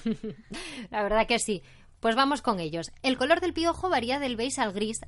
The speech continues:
adecuándose al color del cabello que contagia. Su color se vuelve más oscuro después de que se alimenta y suele localizarse detrás de las orejas o en la nuca.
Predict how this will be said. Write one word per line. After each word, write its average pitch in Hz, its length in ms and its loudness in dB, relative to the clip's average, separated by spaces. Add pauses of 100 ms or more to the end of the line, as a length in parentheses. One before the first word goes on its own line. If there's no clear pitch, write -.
adecuándose 240 720 2
al 226 100 4
color 214 300 4
del 302 120 4
cabello 220 360 2
que 240 80 2
contagia. 175 520 -4 (380)
Su 262 200 0
color 254 280 2
se 254 140 0
vuelve 220 320 2
más 269 340 2
oscuro 349 640 0 (260)
después 240 400 2
de 330 100 0
que 247 100 0
se 220 100 0
alimenta 180 520 -4 (460)
y 240 640 0
suele 311 300 2
localizarse 294 640 0
detrás 226 400 -2
de 190 100 -4
las 185 180 -2
orejas 254 400 -2
o 294 60 0
en 214 80 -2
la 185 100 -4
nuca. 185 360 -6